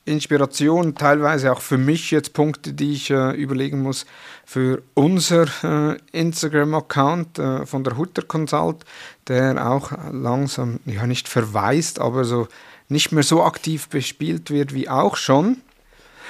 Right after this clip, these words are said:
Von daher vielen herzlichen Dank, äh, warst du mit dabei. Es hat sehr viel Freude gemacht und ich bin überzeugt, wir werden dich irgendeinmal wieder oder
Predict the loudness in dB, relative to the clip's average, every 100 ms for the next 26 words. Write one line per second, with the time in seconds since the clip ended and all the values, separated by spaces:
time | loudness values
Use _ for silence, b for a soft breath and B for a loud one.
0 | B 6 8 6 2 -4 2 6 10 10
1 | 8 6 6 6 6 4 0 -4 2 2
2 | 2 0 2 2 2 0 -2 -2 -6 -2
3 | -2 0 0 2 2 2 0 -4 _ -12
4 | -2 -2 -4 -18 -12 -4 -4 -4 -6 -2
5 | -2 -2 -4 -4 -6 -10 -10 -8 -6 -6
6 | -4 -4 -4 -6 2 2 2 0 -4 -2
7 | 0 -2 -2 -6 -6 -8 -14 b b b
8 | b b b b _ _ 6 6 8 6
9 | 6 4 4 2 0 0 4 6 8 6
10 | 2 -2 0